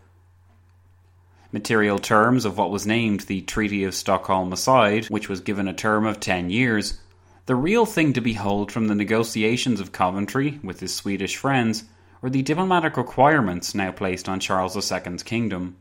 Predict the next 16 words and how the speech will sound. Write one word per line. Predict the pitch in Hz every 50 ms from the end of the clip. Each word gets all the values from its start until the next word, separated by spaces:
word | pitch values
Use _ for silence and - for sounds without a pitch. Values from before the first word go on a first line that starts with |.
| _ _ _ _ _ _ _ _ _ _ _ _ _ _ _ _ _ _ _ _ _ _ _ _ _ _ _ _ _ _ _
Critically | - - 127 113 117 110 120 123 127 123
for | - 110
Denmark's | 98 101 101 101 101 101 95 92 90 - -
interest, | 131 135 139 131 - 113 101 98 - - - - _ _ _ _ _ _ _ _ _ _ _ _ -
Coventry | - 160 160 170 175 160 151 165 165 156
gave | 127 131 127 139 143 139
his | 147 135 135
consent | - 131 120 120 - 117 104 101 101 98
for | - - 110
Charles | - - 120 113 110 107 104 101 - -
to, | - 117 117 127 139 143 135 - -
in | 90 92 87
the | 87 90 87 85 87
words | 95 98 95 92 92 90 -
of | 95 101 -
Schoolcraft | - - - 135 131 123 - - 120 113 107 104 - - -